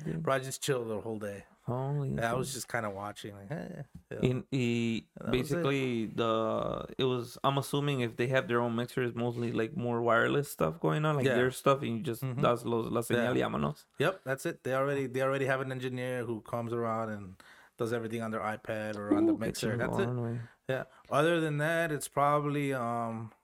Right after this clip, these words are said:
Speaker 2: let me see, a lot of the American, like, uh, like, shows that we have, like, this, the, the, like, country or, like, um,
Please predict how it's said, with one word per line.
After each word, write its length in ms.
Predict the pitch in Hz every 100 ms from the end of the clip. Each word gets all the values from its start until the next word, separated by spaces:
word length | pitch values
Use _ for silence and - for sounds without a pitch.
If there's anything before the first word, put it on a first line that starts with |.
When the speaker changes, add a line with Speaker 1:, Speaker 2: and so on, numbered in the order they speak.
| _ _ _ _ _ _ - - - - -
Speaker 2:
let 60 |
me 80 | 131
see, 140 | 127 -
a 100 | 117
lot 200 | 120 147
of 80 | 180
the 140 | 165
American, 680 | 143 123 127 147 147 160 160
like, 220 | 123 110
uh, 360 | 110 107 104 101 - _ _ _
like, 240 | 110 107 -
shows 540 | - 117 135 165 151
that 100 | 107
we 160 | 107 113
have, 420 | 110 117 131 127
like, 260 | 107 98 -
this, 340 | 104 101 92
the, 140 | -
the, 440 | 101 101 101 95 101 -
like, 180 | 107 -
country 540 | 113 110 - 127 135
or, 280 | 120 107 101 - - - - - _
like, 260 | 107 104 -
um, 400 | 107 101 95